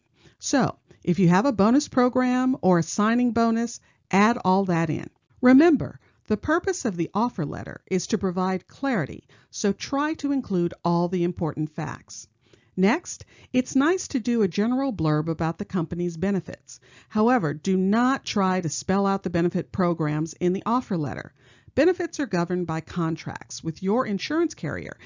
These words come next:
and they have a slew of documents with carefully worded information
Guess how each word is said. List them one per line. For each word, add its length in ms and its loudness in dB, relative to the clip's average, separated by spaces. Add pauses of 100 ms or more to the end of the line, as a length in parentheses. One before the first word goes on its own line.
(200)
and 160 2
they 140 4
have 160 2
a 80 -2
slew 640 -2
of 180 -4
documents 600 -4
with 220 -12
carefully 520 -2
worded 380 -2
information 800 -2